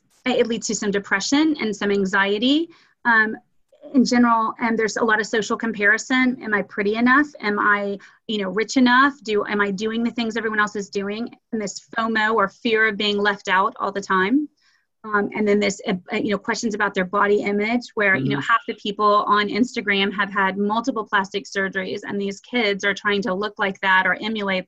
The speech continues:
Speaker 1: that, and it's not natural or kind of a standard, you know, they think they're supposed to look like that and they don't. Um, and it's also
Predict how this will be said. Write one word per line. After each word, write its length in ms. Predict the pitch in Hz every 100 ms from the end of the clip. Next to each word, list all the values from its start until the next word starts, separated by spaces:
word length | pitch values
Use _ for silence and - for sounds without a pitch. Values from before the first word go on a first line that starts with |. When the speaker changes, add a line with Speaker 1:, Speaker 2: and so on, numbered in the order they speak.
| _
Speaker 1:
that, 260 | 190 185 -
and 100 | 202
it's 220 | 190 -
not 200 | 190 - -
natural 560 | 208 208 202 202 190 185
or 380 | 208 190 190 190 - _ _ -
kind 80 | 220
of 60 | 190
a 60 |
standard, 540 | 185 214 202 196 180 - _ _ -
you 80 |
know, 80 | 214 - 202 -
they 100 | - 202
think 180 | 220
they're 100 | 190
supposed 240 | 180 185 -
to 80 | 180
look 160 | 175 180
like 100 | 175
that 120 | 180
and 120 | 196
they 60 | 180
don't. 320 | - - - _ _ _
Um, 340 | 202 202 202 202 _ _ _ _ _ 240
and 80 | 233
it's 180 | - -
also 560 | 277 285 285 240 208